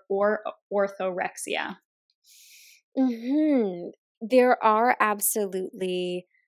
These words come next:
Speaker 2: pathological eating disorders, right?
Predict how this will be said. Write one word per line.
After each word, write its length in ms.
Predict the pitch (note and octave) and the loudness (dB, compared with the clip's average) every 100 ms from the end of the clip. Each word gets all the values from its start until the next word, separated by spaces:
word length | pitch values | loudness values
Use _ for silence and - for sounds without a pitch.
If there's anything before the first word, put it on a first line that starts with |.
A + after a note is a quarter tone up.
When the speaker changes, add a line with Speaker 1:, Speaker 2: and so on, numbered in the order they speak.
| _ _ _ _ | _ _ _ _
Speaker 2:
pathological 1300 | - A3 A3 C4 G#3 G3 G3+ G3 G3+ F#3 F#3 F#3 F3+ _ _ _ _ _ - | 0 2 4 4 6 4 0 -4 -4 -2 -2 -4 -6 _ _ _ _ _ -4
eating 440 | A3 A3 G3+ G3+ F#3+ | 2 4 4 2 -6
disorders, 800 | F#3 - G3 F3+ - - - - - | -10 -8 -8 -10 -12 -12 -12 -10 -4
right? 220 | G3 | -2